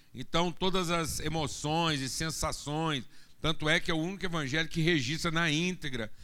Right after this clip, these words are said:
a oração de Jesus, em quem Jesus estava pensando, o que que estava acontecendo,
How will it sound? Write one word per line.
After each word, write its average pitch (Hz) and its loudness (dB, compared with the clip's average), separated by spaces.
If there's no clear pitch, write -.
a 127 0
oração 165 2
de 151 -4
Jesus, 151 -2
em 143 -6
quem 214 -2
Jesus 160 -2
estava 180 -8
pensando, 147 -4
o 123 -8
que 190 4
que 190 -4
estava 180 2
acontecendo, 147 0